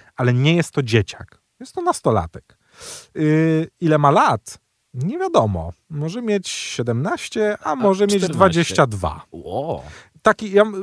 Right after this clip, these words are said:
Speaker 1: b-, myślałem o przekroju wieku tego bohatera
Speaker 2: Czyli
Speaker 1: i
Speaker 2: jak
Speaker 1: on jest,
Speaker 2: Scooby-Doo.
Speaker 1: wiesz, on jest nijaki. W sensie on może być równie dobrze takim trochę nastoletnim mną.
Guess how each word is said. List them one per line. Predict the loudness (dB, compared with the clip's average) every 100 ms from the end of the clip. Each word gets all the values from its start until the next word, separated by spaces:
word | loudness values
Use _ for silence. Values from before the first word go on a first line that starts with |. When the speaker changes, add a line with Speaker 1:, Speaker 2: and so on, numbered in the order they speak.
| -10
Speaker 1:
b-, | -6
myślałem | -4 -2 0 0 2
o |
przekroju | 0 -2 -2 0 0 0
wieku | 0 0 -2
tego | -4 -2 2 2
bohatera | 2 0 0 -2 2 2
Speaker 2:
Czyli | 2 2
Speaker 1:
i |
Speaker 2:
jak | 2
Speaker 1:
on | 2
jest, | 0
Speaker 2:
Scooby-Doo. | 0 0 -2 -2 -6 -2
Speaker 1:
wiesz, | 0 0
on | -2
jest | -2 -4
nijaki. | -2 0 0 0 -4 -8 -6
W | -4
sensie | -2 -2 -2
on | 0
może | 0 0 -2
być | -6 -8 -8 -6
równie | -6 -6 -6 0
dobrze | 0 0 -6
takim | -4 -8 -6 -10 -4
trochę | -4 -2 -4
nastoletnim | -2 -4 -4 -2 -2 -2 -2
mną. | -2 0 0 0 -4